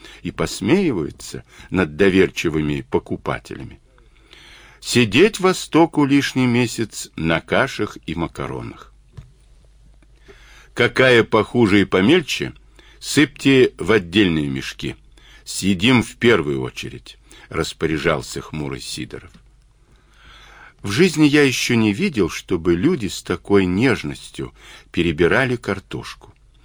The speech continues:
Судьба едва ли не каждой отдельной картофелины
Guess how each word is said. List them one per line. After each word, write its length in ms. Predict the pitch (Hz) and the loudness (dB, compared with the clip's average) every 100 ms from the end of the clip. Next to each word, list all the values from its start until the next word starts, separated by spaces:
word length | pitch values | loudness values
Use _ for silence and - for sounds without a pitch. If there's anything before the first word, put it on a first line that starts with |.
| - - - - | -20 -20 -20 -14
Судьба 600 | - 117 104 98 123 120 | 0 0 2 2 4 2
едва 540 | - 90 90 82 110 | 0 -2 -2 0 2
ли 120 | 107 98 | 2 2
не 140 | 92 | 0
каждой 520 | - 113 104 92 92 | 2 -2 0 2 2
отдельной 540 | 82 71 101 101 85 78 | 2 0 2 2 2 -2
картофелины 880 | - 76 - 170 - 76 65 60 | -4 -6 0 -2 -2 -10 -8 -10